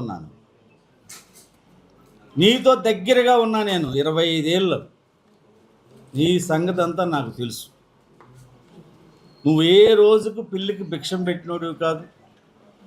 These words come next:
ఒక అహంకారపూరితంగా నువ్వు వ్యవహరించిన తీరికి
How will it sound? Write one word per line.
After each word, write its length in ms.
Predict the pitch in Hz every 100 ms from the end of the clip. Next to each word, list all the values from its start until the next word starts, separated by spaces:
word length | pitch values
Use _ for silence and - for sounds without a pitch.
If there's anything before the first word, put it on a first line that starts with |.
| 175 - _ _ _ _ _ _ _ - - _ _ _ -
ఒక 120 | 135 139
అహంకారపూరితంగా 1200 | 185 240 208 214 214 208 180 196 - 175 156 143 - _ _ _ _ _ _ _ _ _ - - - - - - -
నువ్వు 140 | 143 160
వ్యవహరించిన 600 | 160 185 214 214 214 202 190 -
తీరికి 420 | 190 220 220 170